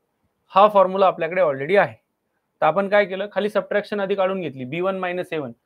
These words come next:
बी वन मायनस ए वन काढला, टू आला, बी टू मायनस ए टू काढला, मायनस थ्री आला, बी थ्री मायनस ए थ्री काढला, फाईव्ह आला, सिक्स मायनस वन. अच्छा, आणि वरती काय? ए वन, ए टू, ए थ्री. ए वन, ए टू, ए थ्री कोण आहे? Three four one.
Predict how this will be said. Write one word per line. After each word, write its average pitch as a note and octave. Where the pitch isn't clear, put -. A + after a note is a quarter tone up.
बी E3+
वन A3
मायनस G#3
ए F#3+
वन G3+
काढला, F#3
टू F#3
आला, B2
बी D3
टू G#3
मायनस G3
ए G3
टू G3
काढला, F3
मायनस E3
थ्री D#3
आला, B2+
बी D#3+
थ्री F#3+
मायनस F#3
ए F3+
थ्री F#3
काढला, F3
फाईव्ह D#3
आला, A2+
सिक्स D3+
मायनस C3
वन. A2
अच्छा, D#3+
आणि F3+
वरती F#3+
काय? G#3+
ए G3+
वन, A3
ए G#3
टू, A3
ए G3+
थ्री. D3+
ए E3
वन, G3
ए G3+
टू, F#3+
ए G3+
थ्री G3+
कोण G3
आहे? A3
Three F3+
four F#3
one. C#3